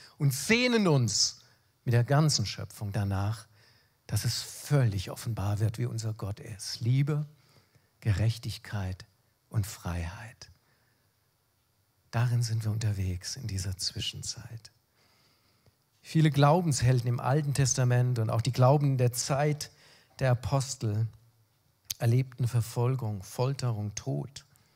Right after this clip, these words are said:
Viele Diener Gottes der frühen Gemeinde erlebten Krankheit, auch körperliche Leiden. Und nicht nur sie, auch heute erleben wir das.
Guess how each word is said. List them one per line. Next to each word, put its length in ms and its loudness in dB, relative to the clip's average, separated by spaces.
Viele 280 4
Diener 300 4
Gottes 440 0
der 100 2
frühen 340 4
Gemeinde 460 2
erlebten 460 -2
Krankheit, 720 -6
auch 180 -10
körperliche 560 -2
Leiden. 420 -6
Und 80 0
nicht 200 0
nur 120 8
sie, 360 2
auch 440 -4
heute 280 -2
erleben 420 -2
wir 160 -2
das. 500 -6